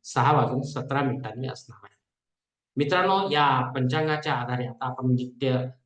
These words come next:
पूजेसाठी लागणारा जो संकल्प आहे, तो संकल्प सोडूया. यासाठी आपण आपल्या उजव्या हाताच्या तळहातावर एक पळी पाणी, थोडे अक्षर, एक फुल वा फुलाची पाकळी घ्या मित्रांनो आणि या संकल्प म्हणायला सुरुवात करा. संक्षिप्त असा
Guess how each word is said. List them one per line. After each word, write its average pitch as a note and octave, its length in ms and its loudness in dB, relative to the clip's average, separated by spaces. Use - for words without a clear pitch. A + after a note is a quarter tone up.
पूजेसाठी C#3 540 0
लागणारा A#2+ 360 -2
जो A#2+ 100 -6
संकल्प C#3+ 500 -4
आहे, C3 460 0
तो B2 100 2
संकल्प C3+ 520 -2
सोडूया. C3 440 -2
यासाठी D#3 400 0
आपण D#3 240 0
आपल्या C#3+ 280 -2
उजव्या B2+ 280 -2
हाताच्या C3 300 -4
तळहातावर B2 560 -6
एक C3 180 -8
पळी C3+ 140 -4
पाणी, A#2+ 280 -6
थोडे B2 260 -6
अक्षर, - 280 -4
एक C3+ 240 0
फुल F#3 140 4
वा C#3 220 2
फुलाची C3 560 -4
पाकळी A2+ 320 0
घ्या G2+ 180 -8
मित्रांनो - 480 -14
आणि B2+ 180 2
या C3+ 100 4
संकल्प C#3 420 0
म्हणायला A#2 460 -4
सुरुवात A#2 360 -2
करा. - 280 -12
संक्षिप्त - 640 -2
असा A#2+ 480 -8